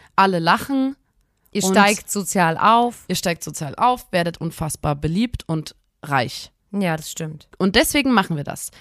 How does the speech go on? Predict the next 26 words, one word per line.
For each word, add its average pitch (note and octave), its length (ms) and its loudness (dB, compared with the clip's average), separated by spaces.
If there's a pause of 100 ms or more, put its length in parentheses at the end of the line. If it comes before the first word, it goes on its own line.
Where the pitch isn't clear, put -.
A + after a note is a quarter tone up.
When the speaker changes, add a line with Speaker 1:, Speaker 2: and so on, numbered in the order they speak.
(140)
Speaker 1:
Weil E3+ 180 4
das F#3 120 -4
machen G3 180 0
wir F#3 60 0
nicht F3 120 -6
für - 100 -10
uns, E4+ 280 -2
diesen A3+ 240 -6
Podcast G#3+ 380 -4
hier, F3+ 100 -6
wir E3+ 80 -4
machen E3 160 -2
das D3 120 -8
für - 100 -6
Speaker 2:
Nee, B3+ 220 2
Speaker 1:
euch. - 220 -6
Speaker 2:
ja. G3 220 0
Speaker 1:
Wir G#3 80 0
möchten, G#3+ 420 0
dass E3 140 -4
ihr D#3+ 120 -6
alle F#3 340 2 (260)
einfach D#3+ 440 -4 (120)
reich D3+ 480 0
werdet. C#3 480 -10
Speaker 2:
Genau. D#3 480 -2